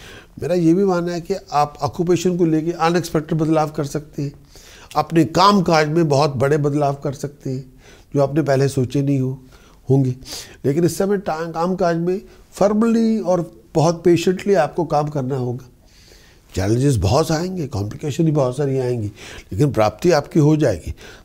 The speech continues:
धन लगन हो, धन आपकी राशि हो। दो हज़ार चौबीस के अंदर बहुत सारे प्रोफेशनल और पर्सनल फ्लक्चुएशन भी होंगी। अगर आप केयरफुल नहीं रहे, तो फिर डिसीजन मे-, मेकर से मार खाएंगे, उसकी वजह से नुकसान भी होंगे। इस समय आपने प्रोफेशनल और पर्सनल लाइफ के अंदर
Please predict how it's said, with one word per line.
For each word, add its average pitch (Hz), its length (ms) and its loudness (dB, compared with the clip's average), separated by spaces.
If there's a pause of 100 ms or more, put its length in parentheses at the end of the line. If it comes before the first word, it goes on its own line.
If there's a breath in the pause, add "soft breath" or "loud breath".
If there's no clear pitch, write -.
(100)
धन 170 220 4
लगन 190 380 4
हो, 190 140 4
धन 143 280 2
आपकी 147 320 0
राशि 131 320 0
हो। 143 180 0 (420 loud breath)
दो 220 180 8
हज़ार 277 160 6
चौबीस 254 520 4
के - 120 -4
अंदर 98 340 -4 (380 soft breath)
बहुत 170 200 0
सारे 202 180 4
प्रोफेशनल 160 580 0
और 160 60 0
पर्सनल 156 340 -4
फ्लक्चुएशन 135 560 -6
भी 143 80 0
होंगी। 127 280 -8 (580 loud breath)
अगर 170 180 6
आप 180 200 4
केयरफुल 147 340 2
नहीं 95 320 0
रहे, 147 200 2 (440 loud breath)
तो 135 60 -2
फिर 147 100 2
डिसीजन 202 440 2
मे-, 143 220 4
मेकर 135 360 -2
से 185 160 0
मार 117 260 2
खाएंगे, 85 480 -8 (640 loud breath)
उसकी 131 220 -2
वजह 185 180 6
से 185 160 0
नुकसान 117 400 -2
भी 92 80 -4
होंगे। - 380 -12 (440 loud breath)
इस 214 120 4
समय 311 200 4
आपने 233 340 2
प्रोफेशनल 170 500 -2
और 185 80 2
पर्सनल 165 640 0
लाइफ 131 280 2
के 156 60 2
अंदर 131 260 0